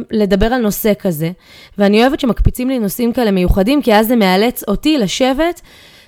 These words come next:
ולהבין עם עצמי, "רגע, מה המתודה שעזרה לי? מה, כמה עקרונות האלה שחוזרים על עצמם, שעזרו לי לעשות את הקפיצות הקוונטיות בעסק שלי?" ולכל אחד מאיתנו יש נקודות מפתח כאלה בעסק, שאנחנו זוכרים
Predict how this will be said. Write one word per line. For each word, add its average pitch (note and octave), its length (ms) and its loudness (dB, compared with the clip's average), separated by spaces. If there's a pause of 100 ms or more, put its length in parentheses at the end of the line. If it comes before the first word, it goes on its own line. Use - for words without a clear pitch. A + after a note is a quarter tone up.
(120)
ולהבין A3 500 2
עם G4 120 0
עצמי, A3 380 0
"רגע, F#3 260 2
מה G3+ 300 0
המתודה C4+ 640 -2 (460)
שעזרה G#3 680 0
לי? A3+ 320 -2 (180)
מה, A#3+ 460 -2 (100)
כמה C#4 280 -4
עקרונות G#3 560 -2
האלה A#3 160 -2
שחוזרים F#3 540 -6
על B3+ 60 -4
עצמם, C#4+ 280 -6
שעזרו G3+ 420 -4
לי A#3+ 140 0
לעשות G#3 340 -2
את - 80 -8
הקפיצות - 420 -10
הקוונטיות G3+ 480 -6
בעסק F#3+ 380 -6
שלי?" A3+ 280 -2 (800)
ולכל B3 340 4
אחד F4+ 220 0
מאיתנו C#4 280 -2
יש A#3+ 180 0
נקודות A#3+ 380 -2
מפתח A3+ 420 -2
כאלה F#3+ 200 0
בעסק, A3+ 460 -2
שאנחנו F#3+ 400 -2
זוכרים A3+ 500 -2